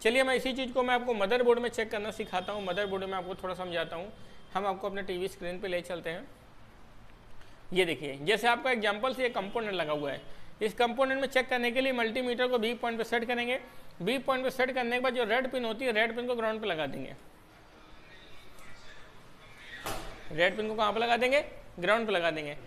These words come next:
Ground पे लगाने का मतलब होता है, जब red वाली pin को यहाँ पे लगा दोगे, जब आप चेक करोगे तो इसमें एक point में check करने पर value आएगी, इसके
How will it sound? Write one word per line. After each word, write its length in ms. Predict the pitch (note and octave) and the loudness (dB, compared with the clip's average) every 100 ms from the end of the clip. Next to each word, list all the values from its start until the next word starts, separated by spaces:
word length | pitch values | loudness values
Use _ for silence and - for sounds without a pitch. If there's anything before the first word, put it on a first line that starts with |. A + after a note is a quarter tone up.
| - - - | -14 -14 -2
Ground 320 | E3+ G#3+ D4 | 4 6 6
पे 60 | C#4+ | 4
लगाने 320 | C4 B3+ C4+ | 4 4 2
का 80 | C4+ | 2
मतलब 280 | B3+ C4+ B3+ | 2 2 2
होता 180 | A#3+ | 2
है, 100 | C4 | 2
जब 160 | B3 A#3+ | 2 2
red 200 | A#3 B3+ | 2 4
वाली 200 | C4 C4 | 2 2
pin 160 | C4 B3+ | 0 0
को 60 | |
यहाँ 140 | B3 A3 | 0 2
पे 60 | B3 | 2
लगा 200 | A#3 A3 | 2 2
दोगे, 200 | B3 B3 | 2 2
जब 140 | A#3+ | 2
आप 100 | A#3+ | 0
चेक 220 | A#3 B3 B3 | 0 -2 0
करोगे 320 | A3 G#3+ B3 - - - - - | 0 2 0 -2 -12 -14 -14 -6
तो 60 | B3 | -4
इसमें 240 | A3+ C#4 | -2 0
एक 300 | G#3 A#3+ B3 | 4 4 4
point 260 | C4 C4 C4 | 0 0 -2
में 120 | B3+ | -2
check 240 | B3+ B3+ | -2 -2
करने 200 | B3+ B3 B3+ | 0 -2 0
पर 160 | B3+ | 2
value 300 | A#3+ A3 A3 | 2 2 4
आएगी, 260 | F#3 D#3+ D#3 - - - - - - - - - - - - - - - F#3+ - - - - - - - - - - | 2 2 -2 -10 -18 -20 -20 -20 -20 -20 -18 -18 -18 -18 -20 -20 -16 -14 -10 -10 -10 -12 -14 -6 -4 -4 -6 -6 -2
इसके 240 | F#3+ C4 | 2 2